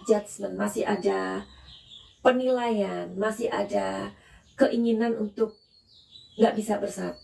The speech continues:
nggak bisa satu, eh, pesawat. Nah, jadi ini masih ada ego, ya. Entah siapa yang ego ini. Coba kita lihat ya.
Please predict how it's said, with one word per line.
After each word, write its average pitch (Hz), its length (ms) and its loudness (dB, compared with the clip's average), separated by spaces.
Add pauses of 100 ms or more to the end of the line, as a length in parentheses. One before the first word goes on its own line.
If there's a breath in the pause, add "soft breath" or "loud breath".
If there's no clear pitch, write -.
nggak 214 240 4
bisa 226 240 -2
satu, 220 560 -2 (400)
eh, 196 160 4
pesawat. - 540 -4 (640)
Nah, 254 260 -6 (720 loud breath)
jadi 240 380 2
ini 269 180 0
masih 208 320 0
ada 190 560 -6 (320)
ego, 190 1040 0
ya. 208 320 0 (560)
Entah 214 240 4
siapa 208 560 2
yang 196 240 0
ego 185 240 -2
ini. 180 320 -2
Coba - 160 2
kita 226 240 0
lihat 269 240 0
ya. 294 240 2